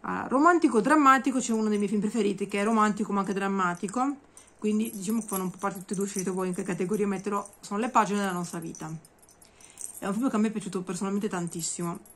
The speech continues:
c'ha delle scene un po', secondo me, un po' tristi, però è anche molto molto romantico secondo me, e mi è piaciuto veramente tanto, quindi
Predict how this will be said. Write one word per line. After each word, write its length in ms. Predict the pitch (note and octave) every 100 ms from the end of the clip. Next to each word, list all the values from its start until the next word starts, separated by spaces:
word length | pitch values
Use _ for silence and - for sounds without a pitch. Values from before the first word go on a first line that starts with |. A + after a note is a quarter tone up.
| - -
c'ha 160 | - G#3+
delle 180 | G3 F#3+
scene 200 | G#3 G3
un 80 |
po', 340 | F#3 F#3 F3 E3+
secondo 240 | D#3+ F3
me, 60 | F3
un 80 | E3+
po' 100 | F#3
tristi, 500 | - E3 - - F#3 G3
però 300 | - F#3 F3+
è 140 | - F#3
anche 180 | F3 F3
molto 300 | E3 D#3+ D3+
molto 180 | D3
romantico 460 | - - - - -
secondo 260 | - - -
me, 80 | - - _ _ _ - - - -
e 260 | F#3 F#3+
mi 80 | F#3+
è 40 | F3+
piaciuto 260 | G3 F#3
veramente 260 | F#3 F3+ E3
tanto, 340 | - - - -
quindi 360 | G#2 - -